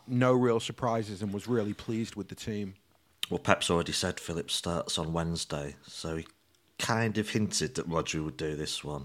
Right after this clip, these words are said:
Speaker 2: unless you think
Speaker 1: Mm.
Speaker 2: Phillips plays both. But of course, he did get quite a bit of time on the pitch and got to take Rodri off anyway, so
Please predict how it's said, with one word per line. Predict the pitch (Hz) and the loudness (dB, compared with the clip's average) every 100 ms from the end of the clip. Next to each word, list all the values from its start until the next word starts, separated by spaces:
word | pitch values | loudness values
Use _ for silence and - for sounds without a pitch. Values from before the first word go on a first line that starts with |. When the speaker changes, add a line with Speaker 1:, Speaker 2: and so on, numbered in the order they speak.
| - - | -10 -6
Speaker 2:
unless | 76 - | -2 -2
you | - | -4
think | 80 | -4
Speaker 1:
Mm. | - - 107 | -4 -6 -6
Speaker 2:
Phillips | 98 76 - | -2 -2 -2
plays | - 71 71 | -2 -2 -2
both. | - 76 67 - - | -2 -2 -2 -4 2
But | 104 | 4
of | 120 | 6
course, | 120 113 - | 8 8 6
he | - 95 | 2 0
did | 82 87 - | 2 -2 0
get | 80 71 - _ - - - - | -2 -4 -6 _ -20 -20 -20 -8
quite | 73 53 | -4 -2
a | |
bit | 78 - | -4 -6
of | - - | -8 -6
time | 76 71 | -4 -4
on | 71 | -8
the | |
pitch | - - - | -6 -6 -6
and | 76 | -6
got | 71 - | -8 -8
to | - | -8
take | 85 71 | -6 -4
Rodri | 76 - 78 | -4 -4 -6
off | 71 92 | -4 0
anyway, | 92 76 69 | 2 0 0
so | - 78 73 | -2 -2 -4